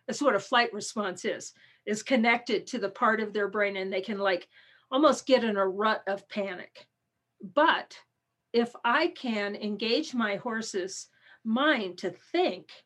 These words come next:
he can actually build new neural pathways.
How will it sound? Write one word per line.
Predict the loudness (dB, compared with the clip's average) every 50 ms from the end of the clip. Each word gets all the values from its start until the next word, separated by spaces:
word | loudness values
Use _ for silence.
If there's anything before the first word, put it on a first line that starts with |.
| _ _ _ _ _ _ _ _ _ _ _ _ _ _ _ _ _ -12
he | -2 4 4 4 4
can | 4 0 0 0 0 0
actually | 2 2 2 2 2 -4 -10 -6 -2 2 2 2 2 0 -8 -8 -2
build | 0 2 2 2 0 -2 -4 -10 -20 _ _ _ _ -4
new | -2 -2 0 0 0 -2 -2 -4 -6 -8 -12 _
neural | -6 -4 -2 0 0 0 0 -2
pathways. | -4 -4 -4 -2 -2 -4 -6 -8 -10 -10 -8 -8 -10 -12 -14 -16 -16